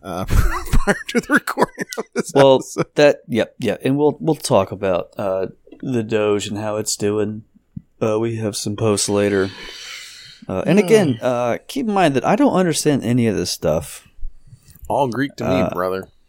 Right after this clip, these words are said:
Speaker 2: yeah, if, if I say Doge is doing bad,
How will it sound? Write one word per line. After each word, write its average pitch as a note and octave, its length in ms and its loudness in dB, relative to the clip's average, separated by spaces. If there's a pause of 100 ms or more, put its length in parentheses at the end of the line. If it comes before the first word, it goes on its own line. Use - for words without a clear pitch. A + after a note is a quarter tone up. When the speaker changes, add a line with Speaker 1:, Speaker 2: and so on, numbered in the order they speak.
(340)
Speaker 2:
yeah, C3+ 180 2
if, - 280 0
if C3+ 240 -2
I D3+ 100 4
say B2+ 400 0 (460)
Doge B2+ 520 2
is G#2+ 220 0
doing A#2 540 0
bad, A2+ 580 0